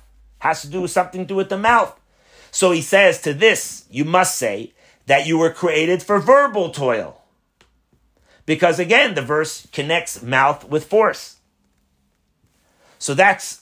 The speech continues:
his first half of his scholarly dilemma. But then he says, "Okay, if it's verbal toil,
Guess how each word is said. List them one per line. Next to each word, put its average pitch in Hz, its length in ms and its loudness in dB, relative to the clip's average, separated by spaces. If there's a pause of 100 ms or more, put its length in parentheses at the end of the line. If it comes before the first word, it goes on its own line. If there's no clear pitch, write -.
(140)
his 127 240 -4
first 185 340 0
half 143 340 0
of 123 120 -8
his 113 460 -10 (1300)
scholarly 127 800 -4
dilemma. 98 480 -8 (520)
But - 140 -20
then 165 160 2
he 143 120 -4
says, 165 420 4
"Okay, - 400 -4
if 202 200 2
it's 123 140 -2
verbal 139 600 2
toil, 101 560 -8